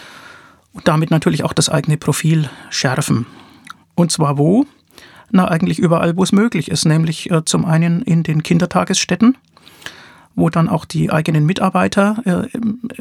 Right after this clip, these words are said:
entsprechend geschult werden könnten oder wo auch in die Elternarbeit, ähm, evangelisches Profil einfließen könnte. Dann natürlich ganz entscheidend an der öffentlichen Schule,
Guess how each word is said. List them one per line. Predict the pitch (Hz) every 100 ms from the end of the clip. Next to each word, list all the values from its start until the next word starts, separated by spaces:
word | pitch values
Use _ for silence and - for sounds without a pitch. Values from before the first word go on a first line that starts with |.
| 196
entsprechend | 190 - 185 196 -
geschult | 170 185 202 -
werden | 180 185 180
könnten | - 185 196 - 196 277
oder | 170 151 151
wo | 160
auch | 160 160
in | 190 165
die | 160
Elternarbeit, | 175 190 185 170 175 185 - -
ähm, | 170 175 180
evangelisches | 196 165 170 175 175 185 -
Profil | - 156 - 190 190
einfließen | 170 - 190 190 196
könnte. | - 190 - 240 - _ _ _ _ _ _ _ - - -
Dann | 160
natürlich | 185 - 196 196 -
ganz | 180 -
entscheidend | 170 - 160 175 185
an | 175 175
der | 165
öffentlichen | 190 202 185 160 165
Schule, | 165 165 202